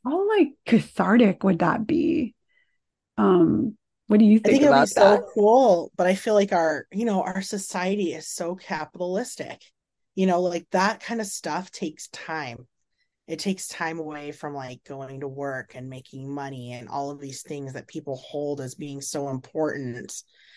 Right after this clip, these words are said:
Speaker 2: And I think that's why that kind of stuff happens in societies that are based around community, and we don't live in one.
Speaker 1: Yeah.
Speaker 2: I mean, here we are on a business podcast, right? <laughs> Like,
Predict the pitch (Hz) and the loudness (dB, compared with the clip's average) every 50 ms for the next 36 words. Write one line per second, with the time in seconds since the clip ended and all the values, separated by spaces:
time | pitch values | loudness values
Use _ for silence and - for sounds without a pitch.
0 | _ _ _ _ _ _ - - 165 165 165 170 - 180 170 - 170 156 151 156 | _ _ _ _ _ _ -4 0 0 2 2 2 2 0 0 2 0 0 0 0
1 | 151 - 170 156 147 147 147 147 143 139 139 135 - _ _ _ _ _ _ _ | -4 -4 -2 0 0 0 0 0 -2 -2 -2 -4 -8 _ _ _ _ _ _ _
2 | - 156 147 151 - - 160 143 139 139 - - - - 143 135 131 - - - | 0 0 0 0 0 -2 -4 -4 -2 -4 -4 -4 -2 -2 -2 -2 -4 -6 -8 -4
3 | - 139 139 139 151 143 139 135 131 131 - - 139 135 131 131 135 131 131 123 | -2 0 0 0 -2 -4 -4 -4 -6 -8 -8 -8 -6 -6 -6 -4 -4 -4 -4 -4
4 | 123 - 147 135 - - 139 135 135 139 151 156 147 160 147 147 143 139 131 143 | -4 -6 -4 -2 -2 0 0 0 0 0 0 0 0 0 0 0 0 0 -2 -6
5 | 127 131 - - - - 151 143 139 139 139 139 143 151 147 151 147 - - 156 | -6 -4 -4 -4 -2 -2 0 0 0 0 0 0 0 0 -2 -4 -6 -8 -6 -4
6 | 147 147 185 240 247 208 131 123 104 - - - _ _ - _ _ _ _ - | -2 2 2 4 4 4 2 0 -4 -8 -10 -12 _ _ -20 _ _ _ _ -2
7 | 156 147 143 156 160 165 175 165 156 139 139 143 170 208 247 233 180 131 117 101 | -2 -2 0 2 2 2 4 4 2 2 2 2 2 2 4 4 2 2 0 -4
8 | 92 80 78 71 80 - - _ _ - 226 202 202 202 190 190 190 190 190 190 | -6 -6 -8 -10 -12 -14 -16 _ _ -6 -4 -2 0 0 0 0 0 0 -2 -4
9 | 160 _ _ _ _ - 165 185 190 185 - 208 190 185 185 185 170 165 190 220 | -8 _ _ _ _ 0 4 6 6 6 6 6 6 6 6 6 6 6 6 6
10 | 196 165 151 147 139 - 151 147 147 - 160 156 - - - - 156 165 226 240 | 6 4 4 0 0 0 -2 -2 -2 -2 -2 -4 -4 -6 -4 0 2 2 2 2
11 | - - 143 113 82 65 - - - - 143 139 131 131 139 170 226 247 226 190 | 0 -2 -2 -2 -2 -6 -8 -8 -8 -4 -2 0 0 2 6 6 6 6 6 2
12 | 165 160 151 151 151 139 127 - _ _ _ _ _ _ _ _ _ _ _ - | -4 -8 -12 -12 -12 -14 -18 -20 _ _ _ _ _ _ _ _ _ _ _ -10
13 | - - - - - 285 269 254 254 247 262 262 | -10 -10 -6 0 2 6 10 12 12 12 12 10